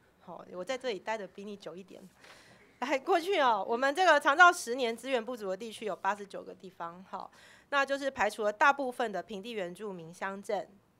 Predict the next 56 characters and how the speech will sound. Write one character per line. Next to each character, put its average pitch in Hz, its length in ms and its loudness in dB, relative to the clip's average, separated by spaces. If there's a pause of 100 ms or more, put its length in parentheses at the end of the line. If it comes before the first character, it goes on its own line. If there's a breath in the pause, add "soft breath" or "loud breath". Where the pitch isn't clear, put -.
(300 soft breath)
好， 220 120 2
所 320 120 0
以 339 220 4
为 339 240 0
什 269 140 -6
么 220 120 2
我 208 140 0
要 262 260 6
把 190 220 -4
它 226 160 4
改 175 320 -4
名？ 185 400 -10 (460 soft breath)
因 285 160 -6
为 302 180 2
你 208 320 -8
山 277 400 0
地 269 240 -6
离 202 220 -10
岛 196 200 0
科， 240 200 -6
你 214 100 -10
山 262 380 -2
地 277 160 -8
就 262 100 -2
框 247 420 -2
一 226 60 -6
个 202 100 -6
山 240 300 2
地 247 140 0
原 196 240 0
住 240 160 -6
民 180 120 -10
的 196 120 -10
地 240 240 -10
区， 226 400 -10 (240 soft breath)
那 302 120 4
我 240 60 4
们 240 160 2
还 247 320 4
有 277 400 6 (260 loud breath)
这 302 140 -8
个 285 80 0
平 262 180 -6
地 294 200 -4
原 233 180 -2
住 294 140 -6
民 233 100 -8
的 226 100 -4
地 254 280 -8
区。 254 420 -8 (400 soft breath)
我 247 80 -2
来 269 160 4
举 226 240 -8
例 294 180 0
好 214 220 0
了 190 380 -4